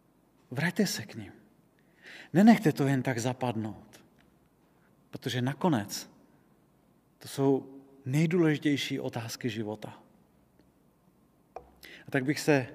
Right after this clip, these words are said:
rád modlil. Drahý nebeský Otče, děkuji ti za to, že nás vedeš k tomu, abychom ti důvěřovali.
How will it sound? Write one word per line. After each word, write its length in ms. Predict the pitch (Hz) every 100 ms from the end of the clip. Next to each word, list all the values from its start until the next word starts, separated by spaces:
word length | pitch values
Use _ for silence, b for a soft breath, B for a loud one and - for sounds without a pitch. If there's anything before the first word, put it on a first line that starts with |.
| B B B B B B _ _ -
rád 320 | 120 120 - - - _
modlil. 380 | 107 104 101 95 - - _ _ _ - - _ _ _ _ _ _ _ _ _ _ _ _ b b b b b b b -
Drahý 200 | 127 135
nebeský 380 | 131 127 - 139
Otče, 280 | 135 147
děkuji 360 | 135 135 147 139
ti 140 | 139
za 140 | 131 131
to, 160 | 143
že 360 | 127 135 127 123 - - - _ _ _ _ _ _ 131
nás 280 | 131 127
vedeš 380 | 123 143 156 147
k 80 | -
tomu, 300 | 156 135 135
abychom 640 | 123 123 - 127 117 117 117 B B B B B B B _ _ _ _ _ _ _ -
ti 140 | 123
důvěřovali. 760 | 117 110 123 113 110 104 101